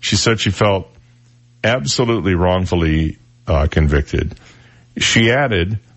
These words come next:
that although Vili Fualau was, or however you say his name, was twelve years old at the time, twenty-two years her junior,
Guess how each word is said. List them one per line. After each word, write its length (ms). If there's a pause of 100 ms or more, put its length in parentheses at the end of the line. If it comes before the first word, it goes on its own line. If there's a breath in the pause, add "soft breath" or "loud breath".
(180)
that 160
although 500
Vili 460
Fualau 1120
was, 400
or 140
however 280
you 60
say 200
his 160
name, 240
was 200
twelve 320
years 200
old 160
at 80
the 80
time, 340
twenty-two 420
years 300
her 120
junior, 520